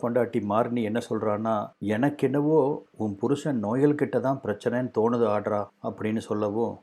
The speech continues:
அதுக்கு ஆட்ராவும், "தெரியலையே, நாங்க ரெண்டு பேரும் பார்க்காத டாக்டர்ஸ் இல்ல, ஆனா ரெண்டு பேர்த்தோட ரிப்போர்ட்ஸையும் பார்த்து நல்லா இருக்குன்னு தானே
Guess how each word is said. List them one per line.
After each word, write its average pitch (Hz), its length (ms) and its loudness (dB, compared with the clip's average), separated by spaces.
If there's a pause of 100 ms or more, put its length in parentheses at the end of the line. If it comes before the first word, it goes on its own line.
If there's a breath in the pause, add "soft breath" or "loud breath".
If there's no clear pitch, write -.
அதுக்கு 113 380 -2
ஆட்ராவும், 110 560 0 (180)
"தெரியலையே, 131 540 4
நாங்க 101 220 -2
ரெண்டு 104 220 0
பேரும் 123 280 2
பார்க்காத 120 400 0
டாக்டர்ஸ் 110 500 2
இல்ல, 117 300 -2 (120)
ஆனா 123 240 2
ரெண்டு 113 240 2
பேர்த்தோட 135 380 2
ரிப்போர்ட்ஸையும் 120 540 2
பார்த்து 113 280 0
நல்லா 107 260 2
இருக்குன்னு 120 280 0
தானே 113 140 0